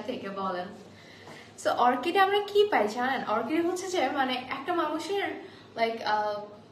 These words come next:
যা যা প্রয়োজনীয়, ধরেন আপনি cotton চাচ্ছেন, কটনও পাবেন এবং exclusive luxury যদি collection চান সেটাও পাবেন। মানে সবকিছু আমরা একটা জায়গায় পেয়ে যাচ্ছি।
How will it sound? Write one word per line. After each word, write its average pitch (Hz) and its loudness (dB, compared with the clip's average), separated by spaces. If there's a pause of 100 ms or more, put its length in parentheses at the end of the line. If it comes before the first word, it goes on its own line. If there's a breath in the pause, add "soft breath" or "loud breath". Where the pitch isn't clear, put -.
(440)
যা 285 4
যা 392 2
প্রয়োজনীয়, 247 2
ধরেন 277 -4
আপনি 320 -2
cotton 320 0
চাচ্ছেন, 339 0
কটনও 262 -2
পাবেন 311 -2
এবং 302 -4
exclusive 349 -2
luxury 269 0
যদি 440 2
collection 330 0
চান 294 -4
সেটাও 277 -4
পাবেন। 190 -4
মানে 226 -8
সবকিছু 392 -2
আমরা 240 0 (360 loud breath)
একটা 262 0
জায়গায় 294 0
পেয়ে 262 0
যাচ্ছি। - -8